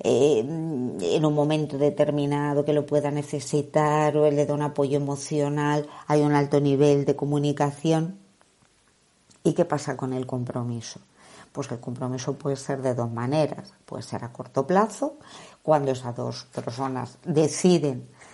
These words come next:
que van a entablar una relación, y puede ser a largo plazo, cuando esas dos personas deciden que una vez que han entablado la relación, van a continuar con ella. Todo es lícito,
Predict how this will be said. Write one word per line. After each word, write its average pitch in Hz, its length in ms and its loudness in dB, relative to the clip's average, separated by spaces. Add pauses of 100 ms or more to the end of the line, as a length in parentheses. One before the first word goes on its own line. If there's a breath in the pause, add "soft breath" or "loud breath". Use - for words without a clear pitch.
(140)
que 170 100 2
van 147 160 4
a 139 60 -2
entablar 135 400 0
una 139 200 -4
relación, 196 600 -4 (180)
y 214 120 2
puede 196 240 -2
ser 196 240 -4
a 165 40 0
largo 160 360 -4
plazo, 175 400 -4 (240 loud breath)
cuando 175 260 0
esas 160 240 -2
dos 175 120 -4
personas 165 540 -6
deciden 156 600 -2 (160)
que 131 80 -4
una 123 180 -2
vez 143 120 -2
que - 100 -12
han 127 100 -6
entablado 156 480 -2
la 165 120 -4
relación, 170 600 -4 (680 loud breath)
van 123 200 0
a 143 60 -2
continuar 120 600 -2
con 117 200 -6
ella. 156 340 -2 (2250 loud breath)
Todo 214 180 6
es 190 140 2
lícito, 156 640 2